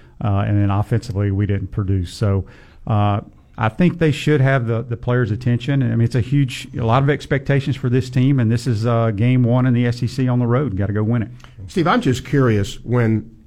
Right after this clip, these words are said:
Speaker 2: when you either had a quarterback go down or you put a quarterback in the game, you, you basically ran your system,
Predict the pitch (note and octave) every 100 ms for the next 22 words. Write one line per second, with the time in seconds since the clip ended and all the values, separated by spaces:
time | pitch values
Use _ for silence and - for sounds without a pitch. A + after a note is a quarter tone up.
0 | - A#2 A2 A2 D3+ F3+ F3+ E3+ D#3 -
1 | C#3 C#3 A#2+ A2 - C#3 B2+ A#2 A2+ -
2 | G#2+ F#2+ A2 A#2+ A#2+ B2 A#2 A2+ A2+ -
3 | - - G#2+ A2+ A2+ A#2 A2 - C3 A#2+
4 | G#2 A2 G#2 G2+ F#2+ F2+ A2+ A#2 G#2 G2+
5 | F#2+ - - - - B2+ D3+ C#3 D#3 B2+
6 | C3+ C3+ A2+ A#2 G#2 G2+ A#2+ C3+ A2 G2+
7 | G2+ - A2+ B2 A#2 - C#3+ C#3+ -